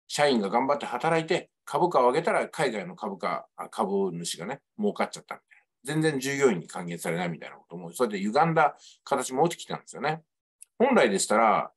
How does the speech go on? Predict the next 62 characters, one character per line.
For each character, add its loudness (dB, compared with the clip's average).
そ 0
の 2
会 4
社 2
で 4
働 2
く 0
っ -12
て -12
こ -6
と -12
は -10
ね、 -2
会 4
社 4
で 4
働 4
い -4
て 2
頑 4
張 2
っ -4
た -6
人 -8
が 4
会 0
社 0
の -2
利 -2
益 -2
の -8
恩 -4
恵 0
を 4
受 -4
け -2
る -2
べ -8
き -18
な -14
ん -20
で -20
す -14
け -20
ど -12
も、 -4
な 4
ぜ 4
か 0
日 -2
本 -2
の -8
場 -10
合 -12
そ -8
う -10
な -10
っ -20
て -20
な -20
い -20
と。 -20